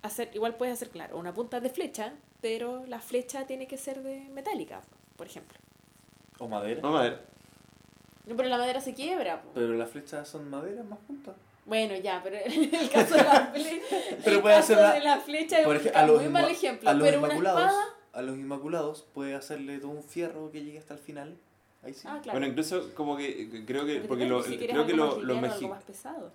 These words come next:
Speaker 2: Claro.
Speaker 3: el, los aztecas no tenían como unas espadas de obsidiana, pero que en realidad tenían como una, un soporte de madera y con puntas de obsidiana por los lados.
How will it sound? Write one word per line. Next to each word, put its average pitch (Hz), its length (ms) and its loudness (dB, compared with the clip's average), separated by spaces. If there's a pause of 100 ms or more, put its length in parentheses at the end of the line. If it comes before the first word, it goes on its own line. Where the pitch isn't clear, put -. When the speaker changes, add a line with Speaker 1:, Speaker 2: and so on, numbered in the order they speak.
Speaker 2:
Claro. 120 160 -6
Speaker 3:
el, 120 120 -6
los 123 240 2
aztecas 160 360 -6
no 226 100 -6
tenían 185 260 -8
como 180 160 -10
unas 180 160 -2
espadas 160 340 -6
de 170 60 -8
obsidiana, 151 380 -6
pero 139 140 -6
que 117 60 -8
en 110 100 -8
realidad 110 280 -6
tenían 135 200 -8
como 123 180 -10
una, 127 220 -8 (100)
un 135 140 -12
soporte 127 440 -12
de 131 120 -4
madera 117 560 -6 (640)
y 123 80 -6
con 117 180 -2
puntas 147 380 -4
de 170 60 -6
obsidiana 151 540 -6
por 147 100 -8
los 135 120 -6
lados. 143 420 -2